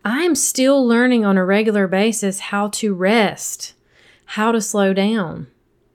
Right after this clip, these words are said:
You've heard me talk about Enneagram. I love that personality test,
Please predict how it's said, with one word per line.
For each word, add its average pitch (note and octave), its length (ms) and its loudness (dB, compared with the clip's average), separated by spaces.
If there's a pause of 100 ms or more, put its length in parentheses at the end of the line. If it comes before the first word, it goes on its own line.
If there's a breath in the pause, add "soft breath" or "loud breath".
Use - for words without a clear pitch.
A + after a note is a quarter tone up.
(100)
You've F#3+ 220 -4
heard A3 220 6
me G#3+ 100 4
talk G3 240 2
about G3 360 2
Enneagram. F3 760 2
I F3+ 120 -2
love G3 420 4
that G3 180 2
personality F3+ 640 -2
test, E3 580 -6